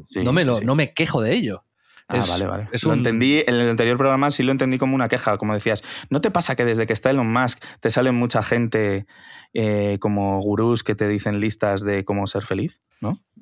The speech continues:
Speaker 1: O sea, era un poco la
Speaker 2: Sí, pero la mayor-, o sea, no, pero no me, pero me gusta. O sea, de-,
Speaker 1: Ajá.
Speaker 2: tengo el meme lleno de, de hilos de estos guardados.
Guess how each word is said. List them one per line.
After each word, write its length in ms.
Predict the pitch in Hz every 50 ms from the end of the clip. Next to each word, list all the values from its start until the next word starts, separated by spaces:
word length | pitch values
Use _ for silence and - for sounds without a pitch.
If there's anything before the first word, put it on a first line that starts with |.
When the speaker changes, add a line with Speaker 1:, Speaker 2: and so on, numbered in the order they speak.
| -
Speaker 1:
O 20 | -
sea, 120 | - 98
era 80 | 98 98
un 40 | 92
poco 220 | - - - 95
la 60 | 92
Speaker 2:
Sí, 260 | 190 190 185 170 208 202
pero 180 | - 123 123
la 280 | 110 113 110 120 131 123
mayor-, 220 | 123 123 123 117
o 40 | 117
sea, 140 | 123 160 143
no, 220 | 131 131 131 127
pero 160 | 113 135 127 120
no 100 | 127 135
me, 520 | 156 160 160 156 151 143 135 127 113 104 - -
pero 120 | 127 127
me 100 | 117 104
gusta. 420 | 95 156 196 175 - 113 - - -
O 20 | -
sea, 160 | 123 110 107
de-, 100 | 107 107
Speaker 1:
Ajá. 140 | 131 139 131
Speaker 2:
tengo 160 | 127 117 127 151
el 100 | 147 135
meme 240 | 135 143 156 165
lleno 240 | 139 135 139 156 165
de, 400 | 156 143 135 131 123 120 113 110 -
de 180 | 120 127 120 104 107 117 113 - 131 123
hilos 260 | 143 170 127 120 -
de 60 | 135
estos 200 | 127 - 147 127
guardados. 500 | 120 117 110 110 147 139 131 127 - -